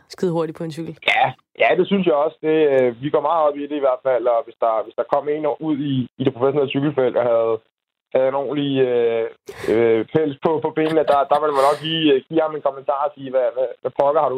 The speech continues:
Speaker 2: gang i?"
Speaker 1: <laughs>
Speaker 2: Øh, Peter Sagan gjorde det jo faktisk, den store stjerne.
Speaker 1: Ja.
Speaker 2: Øh, han, han, han gør jo lidt, hvad der passer ham. Øh,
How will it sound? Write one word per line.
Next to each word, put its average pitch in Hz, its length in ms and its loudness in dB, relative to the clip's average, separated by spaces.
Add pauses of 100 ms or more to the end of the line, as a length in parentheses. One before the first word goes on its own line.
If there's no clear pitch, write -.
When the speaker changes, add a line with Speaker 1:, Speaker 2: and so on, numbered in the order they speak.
Speaker 2:
gang 139 120 -2 (100)
i?" - 80 -8
Speaker 1:
<laughs> 226 40 0 (720)
Speaker 2:
Øh, 120 440 4
Peter 151 240 0
Sagan 180 320 2
gjorde 165 260 2
det 165 60 2
jo 139 80 0 (120)
faktisk, 160 300 -6 (140)
den 135 120 -8
store 151 300 -2
stjerne. 139 420 -2
Speaker 1:
Ja. 135 380 4
Speaker 2:
Øh, 120 60 -4 (400)
han, 147 80 4 (120)
han, 156 180 0
han 147 200 -2
gør 147 160 0
jo 156 60 4
lidt, 151 140 2
hvad 143 140 2
der 127 200 0
passer 147 220 0 (100)
ham. 127 280 -6
Øh, 117 140 -2